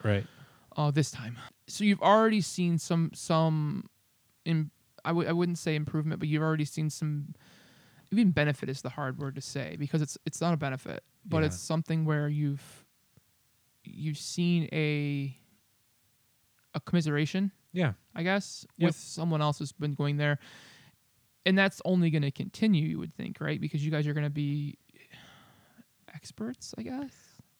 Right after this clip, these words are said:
Speaker 1: I mean, it's a
Speaker 2: Shitty
Speaker 1: it's
Speaker 2: thing
Speaker 1: a
Speaker 2: to be
Speaker 1: shitty thing to be an expert in, but yeah.
Speaker 2: No, I mean, it is. It's
Speaker 1: But,
Speaker 2: not.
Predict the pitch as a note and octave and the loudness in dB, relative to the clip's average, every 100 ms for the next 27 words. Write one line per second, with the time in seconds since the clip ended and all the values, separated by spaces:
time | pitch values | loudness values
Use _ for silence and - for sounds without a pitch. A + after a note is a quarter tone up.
0 | - B2 A#2+ A2+ G#2 G2+ F#2+ - _ _ | -4 2 4 2 0 -4 -6 -14 _ _
1 | _ _ - - - G#3+ E3 C3 - D3+ | _ _ -12 -10 0 2 4 4 4 4
2 | C#3+ D3+ C#3+ A#2+ G2+ _ _ - C3 A#2+ | 4 6 8 6 4 _ _ 2 4 4
3 | A#2 A#2 B2 - A#2+ G#2 G2+ A2 A#2+ A#2+ | 4 4 2 2 0 0 0 0 4 4
4 | D3 A#2+ C3 D3+ D3 C3+ D#3+ B2+ D3 B2+ | 4 2 -4 -2 -2 -2 -4 -4 -4 10
5 | D#3+ D3+ D#3 D3+ | 10 10 0 -6